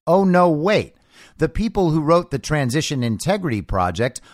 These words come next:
are people within Sam Harris's intellectual circle, one of them being David Frum, who is a frequent guest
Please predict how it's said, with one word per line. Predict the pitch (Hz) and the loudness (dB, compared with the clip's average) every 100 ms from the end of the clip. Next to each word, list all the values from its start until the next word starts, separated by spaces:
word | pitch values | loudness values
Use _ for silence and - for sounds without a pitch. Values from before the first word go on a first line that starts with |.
| _ | _
are | 143 131 | -4 -2
people | 160 208 175 151 | -4 -4 -2 0
within | 147 135 156 143 | 0 0 0 -2
Sam | - 165 170 | -2 -2 0
Harris's | 139 170 190 135 123 - | 0 0 0 0 -4 -4
intellectual | 151 165 151 143 139 - 120 117 | -2 -2 0 0 -2 -4 -4 -4
circle, | - 196 190 98 - - - | -2 -4 -2 -6 -6 -18 -8
one | 117 214 | -2 0
of | 170 | 0
them | 107 127 120 | 0 -2 -2
being | 139 135 | -2 0
David | 117 147 147 127 | 0 0 -2 -4
Frum, | - 196 147 | -2 0 0
who | 101 135 | 0 0
is | 123 | -2
a | 143 | -4
frequent | - 123 135 156 143 92 | -4 -6 -4 -6 -8 -2
guest | 160 165 - | 2 2 -2